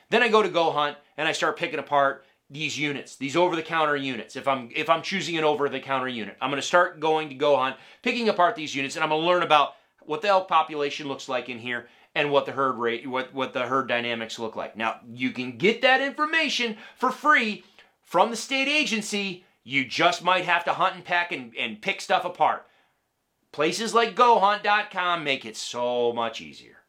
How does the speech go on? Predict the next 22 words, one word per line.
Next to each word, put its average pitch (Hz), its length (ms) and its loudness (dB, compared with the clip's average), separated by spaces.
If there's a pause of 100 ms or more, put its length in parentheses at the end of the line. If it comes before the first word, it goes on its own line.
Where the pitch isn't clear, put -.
(220)
I'm 131 220 2
telling 92 420 -12
you, 85 120 -16
just 90 200 -14
click, 139 200 -6
click, 104 180 -12
click, - 380 -10
boom, 117 220 -4
it's 98 180 -10
right 95 240 -6
there. - 200 -14 (340)
That's - 140 -18
what 113 120 -8
they 147 120 2
do, 104 200 -8 (500)
all - 60 -14
right? 92 240 -10 (920)
So - 160 6
once 240 360 4
I 285 120 6
figure 269 400 0
out, 220 400 6